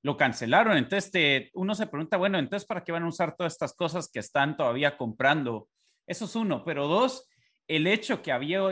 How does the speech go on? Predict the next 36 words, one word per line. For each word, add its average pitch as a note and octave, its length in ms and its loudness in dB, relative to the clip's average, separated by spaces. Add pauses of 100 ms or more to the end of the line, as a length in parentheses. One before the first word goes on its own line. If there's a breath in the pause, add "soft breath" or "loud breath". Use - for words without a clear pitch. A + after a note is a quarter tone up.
ya F3 200 4
una, E3 600 -2
una F3 400 -4
crisis F3+ 800 -4
en C#3+ 160 0
el C3 160 0
país, C3 600 0 (380)
eh, B2+ 380 0
que C3+ 100 -6
si C3 160 -6
bien E3+ 200 4
había F3+ 300 6
bajado, D3 840 2
en, A#2 380 -12
hab-, A2+ 200 0
habían C3 360 4
bajado A#2 260 4
los C3+ 220 -2
casos C3+ 420 -2
de, G#2+ 320 -6
de A2 160 -8
coronavirus, A#2+ 560 -2
no E3+ 140 0
es E3+ 100 -4
como D#3+ 320 -2
que A2 120 -8
todavía A#2 420 -2
no, C#3 420 -2 (360)
no C#3 100 -2
estaba, E3 380 6
o E3 40 6
sea, C3+ 180 0
faltaban D3 580 2
vacunas D3+ 480 -4
todavía. D#3 640 -2 (400)
Eh, D3+ 340 2